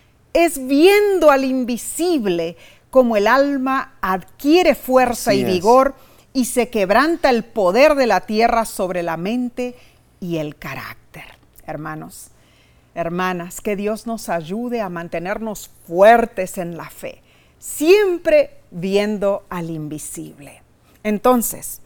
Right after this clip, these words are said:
Speaker 1: pasemos a la lección del domingo catorce de agosto titulada La extravagancia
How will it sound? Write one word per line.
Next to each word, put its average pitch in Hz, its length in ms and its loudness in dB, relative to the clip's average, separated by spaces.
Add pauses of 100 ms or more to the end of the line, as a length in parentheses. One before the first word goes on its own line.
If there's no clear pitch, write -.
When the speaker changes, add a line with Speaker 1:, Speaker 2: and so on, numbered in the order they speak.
(240)
Speaker 1:
pasemos 233 460 -4
a 208 60 -2
la 175 140 -2
lección 240 500 -4
del 220 220 -2
domingo 277 800 -2
catorce 247 640 -2
de 196 100 -2
agosto 214 540 -4
titulada 208 720 -2 (420)
La 202 380 4
extravagancia 233 1200 2